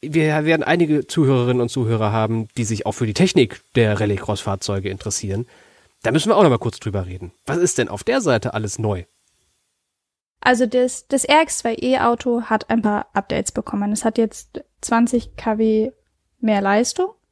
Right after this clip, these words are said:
Speaker 2: und hat einen sogenannten Boost Mode bekommen. Ist zu vergleichen mit dem Attack Mode in der Formel E, den man einmal pro Rennen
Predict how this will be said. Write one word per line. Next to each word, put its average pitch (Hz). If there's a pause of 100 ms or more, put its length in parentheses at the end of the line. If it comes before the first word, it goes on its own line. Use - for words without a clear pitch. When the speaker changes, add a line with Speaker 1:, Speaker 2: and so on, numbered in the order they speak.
(580)
Speaker 2:
und 262
hat 233 (300)
einen 226
sogenannten 214
Boost 285
Mode 262
bekommen. 254 (920)
Ist - (220)
zu 233
vergleichen 220
mit 214
dem 208
Attack 233
Mode 226 (160)
in 226
der 214
Formel 202
E, 285 (400)
den 233
man 220
einmal 233
pro -
Rennen 202